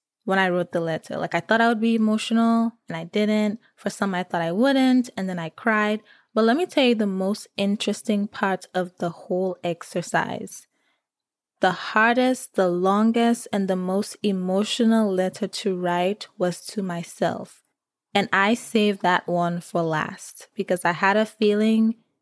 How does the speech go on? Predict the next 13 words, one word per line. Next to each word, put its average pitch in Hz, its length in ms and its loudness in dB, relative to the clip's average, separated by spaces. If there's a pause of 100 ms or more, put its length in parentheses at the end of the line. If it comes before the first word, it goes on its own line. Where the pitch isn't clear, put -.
(280)
it 190 240 0
would 175 220 0
be 180 160 0
long. 160 380 -4
I - 20 -2
had 196 220 0
a 214 40 2
feeling 196 600 0
it 190 260 -2
would 175 240 -2
be, 185 480 -4 (760)
I 220 120 2
just, 269 160 0